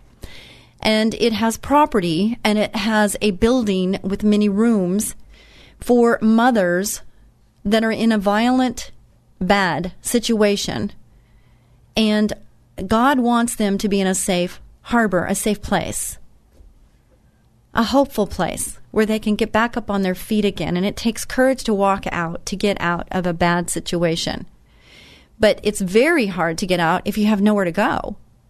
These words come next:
Very hard, if not impossible. You stay because you have nowhere else to go. So God put on my heart a long time ago that I'm supposed to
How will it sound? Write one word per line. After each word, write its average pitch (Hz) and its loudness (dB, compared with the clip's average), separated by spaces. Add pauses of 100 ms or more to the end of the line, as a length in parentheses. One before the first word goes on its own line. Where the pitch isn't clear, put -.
(680)
Very 262 4
hard, - -4 (140)
if 208 0
not 185 2
impossible. - -8 (120)
You 214 2
stay 339 2
because 233 0 (340)
you 302 4
have 330 2
nowhere 285 4
else 294 2
to 294 0
go. 294 2 (1400)
So - 2 (100)
God 240 2
put 269 2
on 269 4
my 254 4
heart 214 2
a 208 2
long 190 2
time 202 0
ago 180 2 (760)
that 214 2
I'm 226 4
supposed 240 0
to 190 0